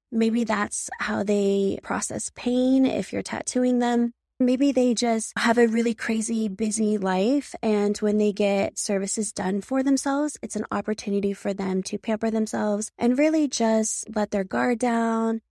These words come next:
get into a zone where they can be at peace and just relax. I think of massage therapists. A really good massage therapist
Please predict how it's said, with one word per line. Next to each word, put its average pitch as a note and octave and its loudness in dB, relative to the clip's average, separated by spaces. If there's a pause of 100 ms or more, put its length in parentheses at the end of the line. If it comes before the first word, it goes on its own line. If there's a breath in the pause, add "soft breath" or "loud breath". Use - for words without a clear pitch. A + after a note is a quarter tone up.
(180)
get A3 4
into G#3+ 0
a G3+ 2
zone F#3+ -2
where F#3+ 0
they F#3+ -4
can G3 -6 (100)
be G3+ 2
at G3+ -2
peace - -6
and F#3+ -2
just - -6
relax. - -4 (380)
I A3+ 2
think A#3+ -2
of B3 2
massage A3+ 0
therapists. G3+ -4
A G#3+ -4
really C4 2
good A#3 -2
massage G#3+ -2
therapist G3+ -2